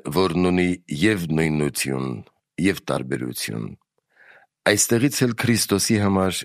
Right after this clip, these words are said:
երբ ասվում է, որ մարմին եղավ ըստ մեղանչական մարմնի նմանության, նախ նշանակում է, որ ունի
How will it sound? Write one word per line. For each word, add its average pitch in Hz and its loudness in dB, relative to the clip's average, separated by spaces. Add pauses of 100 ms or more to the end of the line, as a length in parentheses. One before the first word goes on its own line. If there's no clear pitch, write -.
երբ 80 0
ասվում 82 0
է, 69 0
որ 67 -4 (180)
մարմին 78 0
եղավ 67 -4 (120)
ըստ - -4
մեղանչական 69 -4
մարմնի 69 -4
նմանության, 67 -4 (680)
նախ 80 0
նշանակում 78 0
է, 85 2
որ 76 -2
ունի 78 0